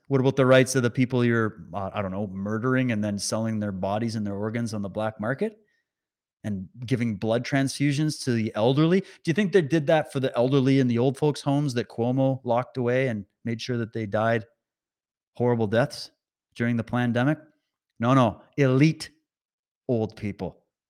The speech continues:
The elites, this is for the elites, guys. Gotta be in the cult to get this stuff.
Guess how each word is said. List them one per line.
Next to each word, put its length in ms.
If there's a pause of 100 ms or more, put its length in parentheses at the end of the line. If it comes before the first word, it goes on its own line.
(600)
The 100
elites, 640
this 160
is 100
for 140
the 100
elites, 460
guys. 500 (1200)
Gotta 160
be 120
in 100
the 80
cult 340
to 80
get 200
this 140
stuff. 360